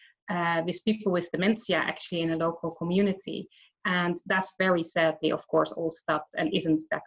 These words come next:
up and running yet. Uh, and one of the things I also really for my business noticed, like, people, uh, would come also for sessions or treatments, uh, to my practice.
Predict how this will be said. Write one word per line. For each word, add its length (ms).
up 140
and 120
running 320
yet. 220
Uh, 460
and 160
one 140
of 100
the 100
things 260
I 120
also 340
really 260
for 220
my 160
business 500
noticed, 420
like, 160
people, 540
uh, 200
would 180
come 200
also 340
for 180
sessions 640
or 60
treatments, 800
uh, 360
to 100
my 100
practice. 540